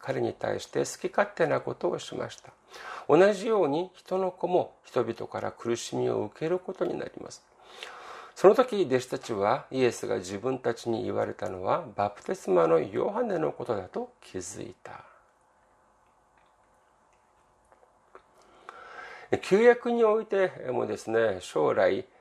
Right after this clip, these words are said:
えー、メシア、あ、救世主が来られるということ、そしてそれ以前に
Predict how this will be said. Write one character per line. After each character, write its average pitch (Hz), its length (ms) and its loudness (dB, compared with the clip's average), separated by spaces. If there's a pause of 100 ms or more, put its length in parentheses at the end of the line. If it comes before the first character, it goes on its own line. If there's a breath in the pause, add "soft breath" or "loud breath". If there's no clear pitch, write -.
(160 soft breath)
え - 340 -2
ー、 - 60 -2
メ 120 120 6
シ 110 240 -4
ア、 98 120 -2 (140)
あ、 - 300 -6
救 120 260 4
世 120 300 2
主 - 180 -8
が 113 140 0
来 - 120 -6
ら 117 120 2
れ 131 120 6
る 101 180 -4 (140)
と 113 80 -4
い 98 200 -4
う 95 40 -12
こ - 160 -14
と、 - 380 -14
そ - 100 -8
し 131 60 -10
て 175 140 -4
そ - 160 2
れ 190 120 8
以 240 120 -2
前 185 160 4
に 147 360 6